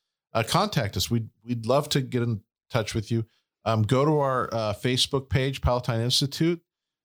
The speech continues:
Um, you could message us. You could do whatever. Uh, we'd love to help you. We'd love to connect you to a church, uh, gospel, uh, preaching and believing church. Um,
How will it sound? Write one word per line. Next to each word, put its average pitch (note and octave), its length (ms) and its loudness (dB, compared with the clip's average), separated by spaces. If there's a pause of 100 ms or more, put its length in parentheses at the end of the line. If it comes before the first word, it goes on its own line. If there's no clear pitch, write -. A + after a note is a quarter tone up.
(140)
Um, A2 280 2
you A#2 100 4
could A2 160 -2
message C3 420 2
us. C#3 300 0
You A#2+ 80 0
could G#2 140 -6
do A2+ 100 -2
whatever. A#2 500 -2 (520)
Uh, F#2+ 80 0
we'd A2 180 4
love A#2+ 180 2
to A#2 80 2
help G#2+ 340 -4
you. A2 240 -2 (420)
We'd G#2 100 -2
love A2+ 180 4
to G2+ 280 0
connect A2 400 -4
you A2+ 100 2
to A2 220 0
a F#2+ 40 0
church, - 640 -2
uh, F#2 180 0
gospel, G2+ 640 -2 (120)
uh, F#2+ 140 -2
preaching G#2 460 -2
and F#2+ 100 0
believing F2+ 300 -2
church. - 400 -6 (580)
Um, F#2+ 320 2